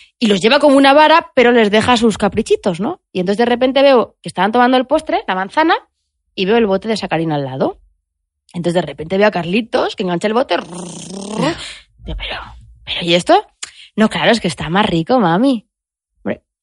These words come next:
a ver, real-, bueno, yo pre-, yo personalmente preferiría la manzana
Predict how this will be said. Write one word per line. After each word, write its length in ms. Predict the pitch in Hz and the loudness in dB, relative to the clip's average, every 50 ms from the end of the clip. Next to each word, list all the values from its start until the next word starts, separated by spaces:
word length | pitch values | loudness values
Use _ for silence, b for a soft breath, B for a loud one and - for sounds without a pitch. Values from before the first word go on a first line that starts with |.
| _ - | _ -4
a 60 | 175 | -2
ver, 220 | 202 247 220 - - | -2 -2 -4 -6 -10
real-, 240 | - 170 175 175 - | -8 -6 -6 -6 -6
bueno, 220 | - - - - _ | -6 -8 -10 -10 _
yo 180 | - 202 247 240 | 0 0 2 2
pre-, 140 | 311 320 - | 2 2 2
yo 100 | 233 240 | 2 2
personalmente 480 | 240 262 277 277 262 269 269 262 285 277 | 2 2 2 2 2 2 2 0 0 0
preferiría 340 | 254 240 - 214 202 202 | 0 -2 0 0 0 2
la 100 | 214 226 | 2 2
manzana 500 | 226 214 208 - - 214 214 220 214 - | 2 0 0 0 0 2 2 2 2 0